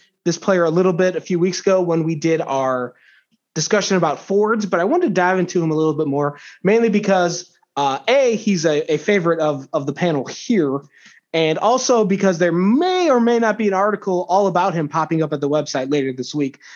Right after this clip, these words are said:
And, uh, we don't want to spoil the entire thing here because, uh,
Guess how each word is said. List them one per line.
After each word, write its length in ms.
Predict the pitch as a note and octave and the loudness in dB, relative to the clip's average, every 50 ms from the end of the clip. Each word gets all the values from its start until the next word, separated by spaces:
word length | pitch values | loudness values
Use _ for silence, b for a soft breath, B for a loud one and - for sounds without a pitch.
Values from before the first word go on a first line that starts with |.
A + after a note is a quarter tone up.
| B B B | B B B
And, 200 | C#3+ C#3+ D3 C#3 | -2 -2 0 0
uh, 180 | C#3 C3+ C3+ C3+ | 0 0 0 2
we 80 | E3 A3 | 2 2
don't 180 | C#4 C#4+ C4+ A#3+ | 2 2 2 2
want 220 | A3 A3 G#3 E3+ E3 - | 2 2 2 0 0 0
to 180 | - F#3+ E3+ D#3 | 2 2 2 0
spoil 380 | - - - A3+ G#3+ G3+ F#3+ | -2 -2 0 2 2 4 2
the 100 | F3 E3 | 2 0
entire 460 | E3 D#3+ - - C4+ D4 D#4 C4+ F#3 E3 | -2 -4 -4 -4 -2 0 0 2 0 0
thing 200 | D#3 D#3+ C#3+ C#3 | -2 -4 -4 -4
here 320 | C3 C#3+ C#3+ E3 F#3+ F#3+ B B B B B B B | -2 -2 -2 -2 -4 -6 B B B B B B B
because, 480 | F3 D#3+ D3+ E3 D#3 C#3+ C#3 C3 B2+ | -2 0 0 0 0 0 0 -2 -2
uh, 340 | C#3 C3+ B2 A#2+ A#2+ A#2+ B2 | -2 -2 -2 -2 -4 -4 -6